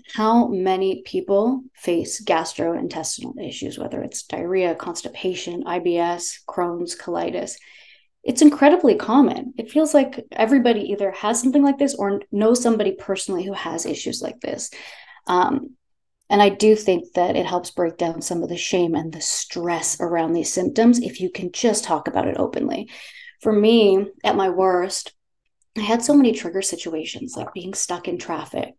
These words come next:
or being stuck anywhere where I couldn't get to a bathroom quickly was really stressful to me. So social situations became really stressful because,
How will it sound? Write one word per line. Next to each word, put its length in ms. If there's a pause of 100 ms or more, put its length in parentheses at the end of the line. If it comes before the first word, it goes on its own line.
or 200 (440)
being 180
stuck 300
anywhere 360
where 160
I 60
couldn't 240
get 160
to 120
a 40
bathroom 420
quickly 300
was 260
really 380
stressful 540
to 140
me. 320 (500)
So 140
social 360
situations 720
became 640 (360)
really 280
stressful 580 (180)
because, 600